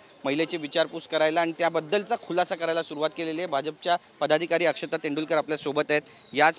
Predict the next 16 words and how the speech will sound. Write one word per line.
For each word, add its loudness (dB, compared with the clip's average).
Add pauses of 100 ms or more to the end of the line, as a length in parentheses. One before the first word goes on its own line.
(140)
भागात 2 (120)
तुम्ही -2
राहता 4 (300)
आणि 0
तुम्ही -2
या 8
ठिकाणी 0
पोहोचलेला 2
आहात, 6 (200)
काय 6
नेमका 2
हा 10
सगळा 6
प्रकार 4
वाटतो 4
तुम्हाला? -6